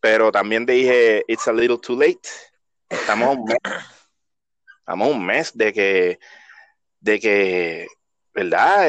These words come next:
Eh, salga Zendikar, este, que rote, este, todo este revolú de veinte veinte para abajo.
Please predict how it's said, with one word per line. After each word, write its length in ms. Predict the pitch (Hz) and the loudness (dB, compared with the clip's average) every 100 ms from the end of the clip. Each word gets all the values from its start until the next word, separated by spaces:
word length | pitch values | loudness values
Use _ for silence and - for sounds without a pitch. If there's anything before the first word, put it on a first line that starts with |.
| 127 | 2
Eh, 200 | 117 113 113 110 - | 0 -4 -12 -20 -10
salga 640 | - 104 131 139 135 123 | -4 -2 2 4 4 4
Zendikar, 920 | - 160 165 151 143 139 139 139 135 | 4 2 2 -2 2 4 6 4 2
este, 360 | 117 - 120 110 | -2 -2 -2 0
que 320 | 113 107 101 | -2 -2 0
rote, 1300 | 107 139 156 143 131 131 131 131 131 120 113 120 117 | 0 2 2 2 0 2 0 -2 -2 -4 -2 2 2
este, 440 | 104 - 113 110 107 | 0 0 2 2 2
todo 300 | 113 123 127 | 2 2 2
este 440 | - 135 131 127 | 0 0 0 0
revolú 420 | 120 123 120 135 | 0 2 4 4
de 220 | 135 127 120 | 4 4 2
veinte 260 | 120 123 | 0 0
veinte 280 | 123 123 131 | -2 -2 -2
para 120 | 147 | 2
abajo. 320 | 185 190 139 | 2 2 -2